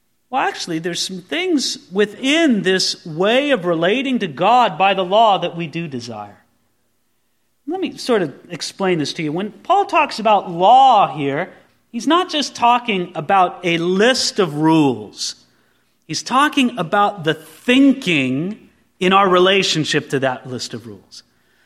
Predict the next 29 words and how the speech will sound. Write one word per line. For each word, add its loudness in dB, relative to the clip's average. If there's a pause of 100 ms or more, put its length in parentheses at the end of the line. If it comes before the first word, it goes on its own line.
The 2
law 6
is 0
a 2
system 2
by 2
how 0
you 0
relate 0
to -4
God. 0 (640)
Right 2
now, 2 (340)
you 2
have 2
an 4
idea 4
of 2
how 2
you -2
relate 2
to -2
God, 0 (220)
each 0
and 2
every 2
one 6
of 4
you. -6